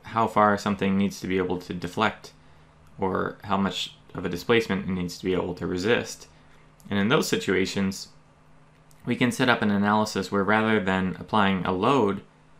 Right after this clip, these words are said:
as our input, we'll apply a prescribed displacement. Now, the simplest way to do this is right under the external loads folder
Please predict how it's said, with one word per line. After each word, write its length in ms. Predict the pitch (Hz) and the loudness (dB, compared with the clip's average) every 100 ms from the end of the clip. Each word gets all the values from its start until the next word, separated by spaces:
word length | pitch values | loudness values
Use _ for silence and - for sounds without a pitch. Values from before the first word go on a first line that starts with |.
| - - | -20 -10
as 220 | 101 92 92 | -6 -4 -2
our 320 | 95 90 - - | -2 -4 -8 -6
input, 440 | 190 196 95 90 - - - - - | -2 0 0 -2 -6 -18 -20 -20 -8
we'll 260 | 101 104 98 | 0 2 2
apply 560 | - - 98 95 95 90 | -2 2 2 4 2 0
a 320 | 95 90 87 90 - - _ - - - - _ - | -4 -4 -4 -8 -20 -20 _ -20 -20 -20 -20 _ -14
prescribed 640 | 101 - 107 107 98 - | -10 2 4 4 2 -6
displacement. 720 | - - - 92 90 - - - _ - - _ - - - - - - - | -14 -10 -2 -2 -2 -8 -16 -20 _ -20 -20 _ -20 -20 -20 -20 -20 -12 -2
Now, 100 | 110 | 0
the 60 | |
simplest 340 | 147 143 139 127 | 0 0 0 2
way 100 | 117 | 2
to 60 | |
do 160 | 101 113 | 4 2
this 220 | 131 - | 0 -2
is 180 | 95 - - - - - | -6 -6 -18 -20 -20 -2
right 220 | 107 107 | 2 4
under 180 | 110 104 | 4 4
the 140 | 98 | 2
external 480 | 101 - 101 98 95 | 0 -2 -2 0 2
loads 260 | 98 101 - | 2 2 0
folder 460 | 101 101 120 139 | -2 0 0 -2